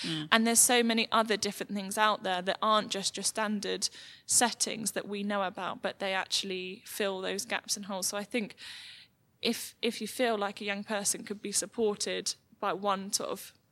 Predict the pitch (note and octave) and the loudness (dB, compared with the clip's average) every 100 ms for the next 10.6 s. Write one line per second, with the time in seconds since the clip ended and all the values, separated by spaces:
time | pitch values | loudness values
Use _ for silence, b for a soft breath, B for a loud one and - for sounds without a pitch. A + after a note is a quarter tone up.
0 | _ _ - G#3 - G#3+ F#3+ G3+ G#3 G3 | _ _ -10 -10 -6 -4 -2 0 0 0
1 | - A3 F#3+ - G3+ G#3+ B B B B | 0 0 0 0 -2 -4 B B B B
2 | _ _ _ _ _ _ - G3+ G#3+ G#3 | _ _ _ _ _ _ -18 0 2 4
3 | - A#3+ A3+ G#3 G3+ A#3 G#3+ - - A#3 | 6 6 6 4 2 0 0 0 -2 0
4 | G#3+ G#3 F#3+ - - G3 F#3 - G3 G3 | 0 -2 -4 -2 2 2 2 0 0 2
5 | G3 - F3+ F#3 F#3+ F#3 F3+ - _ - | 0 0 -4 -4 -2 -2 -4 -12 _ -12
6 | F#3+ F#3+ - F#3+ F#3 F3+ - G3+ F#3 F#3+ | -12 -10 -8 -8 -6 -4 -4 -4 -8 -8
7 | - - F#3+ F#3+ - _ - A3 - G3 | -4 -2 -2 -8 -12 _ -6 -6 -6 -10
8 | F#3+ F#3 F#3 F3+ F#3 F#3 F#3+ - - G#3 | -8 -4 -4 -4 -6 -10 -12 -14 -10 -8
9 | F#3+ F#3+ - - G3 - - B B B | -6 -6 -8 -8 -10 -10 -14 B B B
10 | B B _ G3+ - | B B _ -4 -2